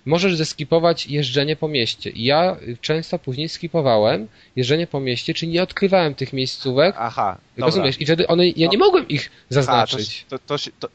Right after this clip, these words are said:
Speaker 2: to akurat z tym się zgadzam, że musiałeś mieć odblokowane miejscówki.
Speaker 1: No właśnie.
Speaker 2: Ale na przykład, ale,
Speaker 1: Hmm?
Speaker 2: aha, no to, to jest, to jest akurat wada, tu się w pełni z tobą zgadzam, ale na przykład to, że jakby, jakby, jak ja na przykład miałem odblokowane wszystkie, tylko że na przykład załóżmy,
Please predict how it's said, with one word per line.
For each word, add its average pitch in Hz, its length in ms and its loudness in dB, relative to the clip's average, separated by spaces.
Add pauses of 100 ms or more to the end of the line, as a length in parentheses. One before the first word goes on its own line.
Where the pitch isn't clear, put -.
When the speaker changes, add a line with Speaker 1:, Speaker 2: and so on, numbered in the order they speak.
Speaker 2:
to 123 200 0
akurat 131 400 -4
z - 60 -20
tym 131 140 -10
się 147 120 -12
zgadzam, 120 380 -6
że 104 140 -8
musiałeś 110 400 -10
mieć 113 140 -14
odblokowane 107 540 -10
miejscówki. 113 460 -12
Speaker 1:
No 147 60 0
właśnie. 190 380 0
Speaker 2:
Ale 135 100 -4
na 139 80 -2
przykład, - 320 -8 (320)
ale, 123 200 -6
Speaker 1:
Hmm? 147 300 -10
Speaker 2:
aha, 120 420 -2
no 123 160 -6 (240)
to, 147 120 -6
to 165 160 -4
jest, - 260 -8
to 147 100 -4
jest 156 120 -6
akurat 151 320 -8
wada, 135 280 -4
tu 135 100 -16
się 139 120 -14
w - 60 -20
pełni 131 240 -8
z - 60 -16
tobą 127 200 -12
zgadzam, 113 380 -6
ale 117 160 -10
na 120 100 -10
przykład - 360 -12
to, 135 180 -6
że 113 280 -8 (360)
jakby, 120 340 -8
jakby, 143 340 -10 (120)
jak 151 140 -10
ja 165 60 -10
na 151 80 -8
przykład - 300 -12
miałem 151 160 -8
odblokowane 139 600 -12
wszystkie, - 520 -12 (400)
tylko 147 240 -10
że 139 100 -10
na 139 100 -10
przykład 139 460 -10
załóżmy, 135 720 -10